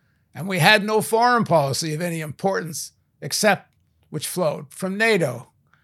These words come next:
That's not from a lefty historian either. That's from former Prime Minister Pierre Trudeau in nineteen sixty-nine.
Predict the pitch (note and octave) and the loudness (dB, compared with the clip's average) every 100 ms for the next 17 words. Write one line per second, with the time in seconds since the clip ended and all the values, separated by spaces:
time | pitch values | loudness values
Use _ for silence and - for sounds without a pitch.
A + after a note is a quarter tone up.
0 | _ _ _ _ - C#3 - E3 D3+ - | _ _ _ _ -18 -14 -10 -8 -8 -6
1 | F#3+ F3 F3 F3+ - E3 - - - E3+ | -6 -6 -2 -4 -2 -6 -4 -4 -4 -2
2 | C#3+ F#3+ G3 G3 G3 E3+ C3+ F3+ - - | -2 -2 -4 0 2 0 -2 -4 -4 -4
3 | F3+ G3 - G3 F#3+ F3+ - F#3+ F#3+ F#3+ | -6 -8 -8 -6 -4 -4 -4 -2 -2 -6
4 | - F3 - F#3 F#3 F3+ - G#3 A3 G3 | -6 -6 -4 -4 -4 -4 -6 -8 -2 0
5 | D#3 F3 F3 F3+ - F3+ - F3+ F#3+ F3+ | 0 -4 -6 -8 -6 -6 -4 -6 -6 -4
6 | E3 C#3 | -4 -6